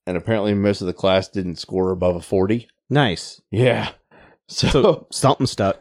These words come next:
Speaker 1: so yeah. I mean, but I, we've been telling him, like, "Dude, your grade needs to stay above an eighty."
Speaker 2: Mm-hmm.
Speaker 1: That's
Speaker 2: That,
Speaker 1: your, uh, that's, here's
Speaker 2: that's
Speaker 1: your
Speaker 2: your
Speaker 1: options.
Speaker 2: ticket. Yeah.
Speaker 1: <laughs>
Speaker 2: Right. <laughs>
Speaker 1: Keep your grade above an eighty.
Speaker 2: That's your option. So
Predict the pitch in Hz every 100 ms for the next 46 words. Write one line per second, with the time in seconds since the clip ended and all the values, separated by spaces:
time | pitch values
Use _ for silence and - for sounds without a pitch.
0 | - - 113 117 139 117 117 120 110 113
1 | - - 101 92 76 80 92 107 92 90
2 | - - 117 95 87 92 95 95 92 -
3 | _ - 107 110 107 117 107 92 104 98
4 | 95 95 113 87 73 _ _ _ _ 95
5 | 104 104 110 _ _ _ _ _ _ _
6 | _ _ _ - 90 92 - 104 98 92
7 | 82 101 - - - 98 120 120 98 95
8 | 127 - 101 - - - 98 92 104 _
9 | _ _ _ - 110 107 107 - - 160
10 | 151 165 - 117 117 113 120 110 104 85
11 | 80 - - - - - _ 120 107 135
12 | 156 123 123 - 104 - _ _ - -
13 | - _ - 147 147 131